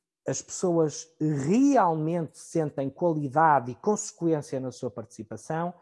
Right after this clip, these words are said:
são experiências que nos dão excelentes, eh, indicadores do ponto de vista da agência e do empoderamento destas pessoas. E isto acontece a mesma coisa se tu fores discutir, por exemplo, no contexto das políticas sociais.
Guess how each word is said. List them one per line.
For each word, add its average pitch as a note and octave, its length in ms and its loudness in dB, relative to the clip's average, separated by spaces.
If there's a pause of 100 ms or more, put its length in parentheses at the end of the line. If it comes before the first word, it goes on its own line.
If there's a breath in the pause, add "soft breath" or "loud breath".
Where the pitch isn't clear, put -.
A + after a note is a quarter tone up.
(340 soft breath)
são E3+ 300 0
experiências D#3 600 -4
que - 140 -12
nos D3 180 -6
dão C#3+ 360 -2
excelentes, D#3+ 1000 -2 (420)
eh, C3+ 200 0
indicadores C#3 560 -2
do C3 80 -10
ponto C#3 220 -8
de B2+ 60 -18
vista C#3 300 -6
da A#2+ 200 0
agência B2+ 500 -4
e C3+ 60 -4
do C3 80 -6
empoderamento A#2+ 640 -6
destas - 480 -16 (260)
pessoas. - 340 -14 (220 loud breath)
E A3+ 100 -2
isto C#4 180 -4
acontece A3+ 400 0
a A3 40 0
mesma F#3 220 -4
coisa E3+ 240 -6
se - 60 -14
tu - 80 -20
fores E3+ 200 -6
discutir, D3+ 360 -6
por D3 120 -12
exemplo, D3 300 -6
no C#3 80 -6
contexto C3+ 380 -8
das C#3+ 100 -10
políticas C#3 440 -12
sociais. A2 540 -12